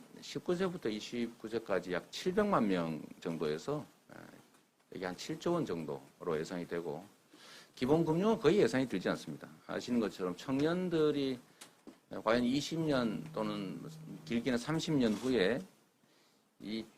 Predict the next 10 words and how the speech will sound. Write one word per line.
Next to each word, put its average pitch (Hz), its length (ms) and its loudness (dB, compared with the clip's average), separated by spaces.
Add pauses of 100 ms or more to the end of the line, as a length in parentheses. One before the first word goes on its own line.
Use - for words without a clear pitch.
(140)
청년 135 320 2
시대에 180 380 2
빌린 127 400 0
이천만, 180 540 -2
천만 233 420 10
원을 117 300 2 (600)
못 214 160 8
갚는 190 300 8
상황이 117 340 2
발생한다. 78 800 -4